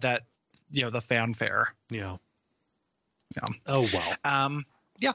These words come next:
Speaker 1: And it, it ends up being okay. Like, it ends up being,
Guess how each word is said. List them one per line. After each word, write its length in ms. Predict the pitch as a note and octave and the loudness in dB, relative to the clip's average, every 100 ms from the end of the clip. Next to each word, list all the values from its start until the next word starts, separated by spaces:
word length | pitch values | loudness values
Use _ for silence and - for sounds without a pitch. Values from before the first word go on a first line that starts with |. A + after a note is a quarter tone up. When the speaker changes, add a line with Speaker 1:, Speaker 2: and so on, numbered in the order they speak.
| _ | _
Speaker 1:
And 140 | B3+ C#4 | 2 2
it, 100 | B3+ | 2
it 140 | C4 | 4
ends 240 | C4+ C#4+ | 6 6
up 100 | C4 | 4
being 180 | G#3 G3+ | 4 4
okay. 320 | E3+ D3+ C3 | 4 4 2
Like, 200 | B2 C3 | 2 2
it 140 | C#3+ D3 | 4 4
ends 200 | F3+ F3+ | 4 2
up 120 | E3 | 2
being, 420 | E3 D#3+ D3+ D3 | 4 4 2 0